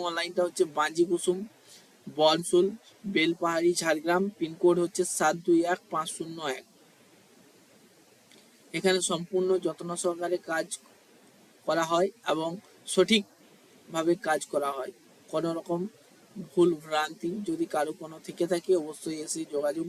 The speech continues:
করতে পারেন, সঠিক নিখুঁত ফর্ম ফিল আপ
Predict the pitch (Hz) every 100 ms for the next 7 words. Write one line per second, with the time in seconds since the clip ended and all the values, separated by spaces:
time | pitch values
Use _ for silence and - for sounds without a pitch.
0 | 190 165 180 170 170 185 202 - - -
1 | - - 170 196 190 _ - _ - -
2 | - _ _ _ - _ 151 175 - 196
3 | - _ - _ - - - - 160 156
4 | - 156